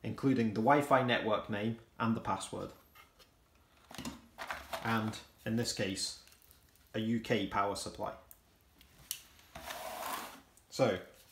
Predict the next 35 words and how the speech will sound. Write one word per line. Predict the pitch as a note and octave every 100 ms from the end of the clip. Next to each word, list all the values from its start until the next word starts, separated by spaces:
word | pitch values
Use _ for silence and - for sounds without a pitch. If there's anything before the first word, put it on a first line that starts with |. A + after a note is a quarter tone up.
| -
we | B2
would | A#2+
connect | - D3 E3+
the | E3+
power | C#3+ A#2+ A2+
supply | - - A#2+ B2
to | A#2
the | A2
mains, | G2+ A#2+ D3+ - - - - _ _ - - - - -
and | A2+
then | A2+
the | A2+
next | D#3 F3+
thing | - B2+
you | G2+
would | G2+
do | F2+ G#2+ A#2+ -
is | -
take | D3+ E3+
the | D#3
Ethernet | C3 G#2+ G2+ -
cable, | G#2 F#2 A2 B2+ - - - - _
use | B2+ A#2+
port | - D#3+ E3+
one, | A#2+ C3 F3 -
the | -
one | A2 A2+
closest | - D3+ D3+ B2+ -
to | C3+
the |
power | C3 A2+ G#2+ G#2
line, | G#2+ C3+ F3 - - - - - - - - - - - - - - _ _ - _ _ _ _ - - - - - _
and | B2
connect | A2+ B2 D3+ -
it | A2+ -